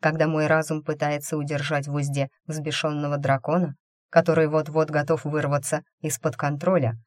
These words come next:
схватить тебя и уволочь в пещеру, подальше от всяких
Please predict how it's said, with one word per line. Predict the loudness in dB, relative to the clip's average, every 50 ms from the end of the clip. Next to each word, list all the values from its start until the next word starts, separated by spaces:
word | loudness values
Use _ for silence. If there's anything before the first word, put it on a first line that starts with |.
| _ _ -10
схватить | -8 0 4 4 4 4 4 0 -2 -2 -2 -4
тебя | -4 0 2 2 2 2
и | 2 0
уволочь | 0 2 2 4 4 4 4 4 2 2 0
в | -8 -8 _
пещеру, | -2 -2 -2 -2 -4 -2 0 0 0 0 0 -2 -4 _ _ _ _ _ _
подальше | 8 8 8 8 4 0 0 0 -2 -2 -2
от | -2 -4
всяких | -4 -8 -4 -4 -4 -2 -2 -6 -8 -8